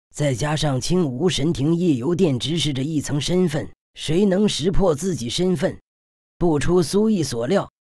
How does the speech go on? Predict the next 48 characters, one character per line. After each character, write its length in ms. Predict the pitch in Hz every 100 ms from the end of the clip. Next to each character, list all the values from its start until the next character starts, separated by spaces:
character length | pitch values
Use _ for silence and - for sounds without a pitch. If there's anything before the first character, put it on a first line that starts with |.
| _
离 240 | 113 151
开 160 | 143 151
天 260 | 139 185
恶 140 | 202 -
荒 260 | - 170
山 220 | 165 165 160
后， 280 | 135 - _ _
他 120 | - 156
们 160 | 170
每 220 | 139 117
个 100 | 123
人 220 | 165 139 156
都 220 | 180 185
遭 240 | 175 175
受 200 | 175 175
到 140 | 147 160
了 100 | 120
重 280 | - 180
重 180 | 180 165
查 240 | - 104 147
验， 260 | 185 - _ _ _ _ _ _
但 260 | - 151 135
无 140 | 147
论 180 | 208 185
那 80 | 160
些 160 | 135 143
神 320 | - 139 185
主 160 | 127
动 240 | 131 196 170
用 200 | 151 131
什 160 | -
么 100 | 151
秘 260 | 185 262 208
法 200 | 123 113
和 180 | - 156
宝 220 | 131 101
物， 240 | 127 247 - _
也 220 | - 135
都 180 | 147 214
没 180 | 180 165
能 180 | 165 160
识 240 | - 160
破 240 | 180 185 143
苏 240 | - 214
毅 160 | 226 170
的 80 | 131
秘 200 | 196 143
密。 280 | 147 127